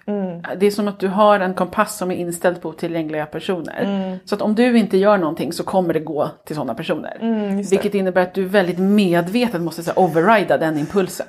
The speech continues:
Speaker 1: Just det.
Speaker 2: Och verkligen
Speaker 1: Just det.
Speaker 2: ta
Speaker 1: Just det.
Speaker 2: reda på, vad håller jag på med? Vem är
Speaker 1: Mm.
Speaker 2: den här personen? Är det här ett
Speaker 1: Mm.
Speaker 2: rimligt, lämpligt steg att ta?
Speaker 1: Just det. Just det. Det är lite som, ehm,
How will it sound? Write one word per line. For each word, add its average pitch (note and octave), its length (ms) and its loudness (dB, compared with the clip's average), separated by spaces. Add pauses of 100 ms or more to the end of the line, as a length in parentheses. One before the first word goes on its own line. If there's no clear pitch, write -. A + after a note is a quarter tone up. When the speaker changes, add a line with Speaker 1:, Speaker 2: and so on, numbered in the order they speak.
(120)
Speaker 1:
Just G#3 200 -8
det. C4 120 -6 (140)
Speaker 2:
Och F3+ 120 0 (240)
verkligen G3 840 0
Speaker 1:
Just E3+ 180 -12
det. - 40 -18
Speaker 2:
ta G#3 60 -4
Speaker 1:
Just D#3+ 160 0
det. D3+ 60 2
Speaker 2:
reda D3+ 160 -2
på, D#3 440 -2
vad E3 160 2
håller D#3 200 -4
jag - 140 -12
på C#4 200 0
med? B3 300 2
Vem D#3 100 -6
är A3 60 -2
Speaker 1:
Mm. A3 120 0
Speaker 2:
den F3+ 100 -4
här A#3+ 220 0
personen? G#3 520 0
Är D#3+ 60 0
det C#3 60 -8
här A2 120 0
ett A3 80 4
Speaker 1:
Mm. G#3+ 100 0
Speaker 2:
rimligt, D#3+ 260 -4
lämpligt D#3 280 -6
steg - 240 -10
att - 120 -20
ta? B3+ 420 4
Speaker 1:
Just G3+ 240 -6
det. - 120 -2 (580)
Just G#3+ 220 -6
det. - 100 -4 (460)
Det G#3 60 -2
är G3 40 2
lite G3 240 0
som, E3+ 380 0
ehm, F3 440 -2